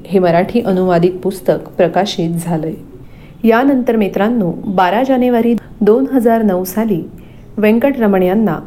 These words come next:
आर्मी रिसर्च अँड रेफरन्स या हॉस्पिटलमध्ये भरती केलं गेलं. वीस जानेवारीला त्यांची अवस्था ही अधिकच गंभीर झाली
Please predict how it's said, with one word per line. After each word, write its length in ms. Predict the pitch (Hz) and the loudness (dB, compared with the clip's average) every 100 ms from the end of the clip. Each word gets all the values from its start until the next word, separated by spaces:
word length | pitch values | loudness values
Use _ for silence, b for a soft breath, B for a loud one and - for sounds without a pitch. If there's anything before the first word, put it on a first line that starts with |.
| - | -6
आर्मी 340 | 185 202 233 294 | -2 0 0 0
रिसर्च 520 | 269 226 226 226 233 | 0 0 0 0 0
अँड 220 | 185 175 | -2 -2
रेफरन्स 600 | 175 190 202 165 160 - | 0 0 0 -2 -2 -4
या 100 | 185 | -2
हॉस्पिटलमध्ये 840 | 175 170 175 170 170 175 202 202 175 | 0 -2 -2 0 0 0 0 0 -2
भरती 360 | 190 180 180 | -2 -2 -2
केलं 260 | 185 165 160 | -2 0 0
गेलं. 200 | 156 147 - - - B B B B B | -2 -6 -10 -18 -20 B B B B B
वीस 280 | 220 269 269 | 2 2 2
जानेवारीला 680 | 220 208 208 190 247 202 160 | 2 4 2 2 0 -2 -4
त्यांची 300 | 190 185 185 | -2 -2 -2
अवस्था 480 | 208 180 - - - | -2 0 -2 -2 -4
ही 180 | 160 208 202 | -2 -4 -2
अधिकच 520 | 190 220 - 180 180 | 0 2 2 0 0
गंभीर 360 | 180 170 160 | 0 0 0
झाली 240 | 170 175 | -2 -2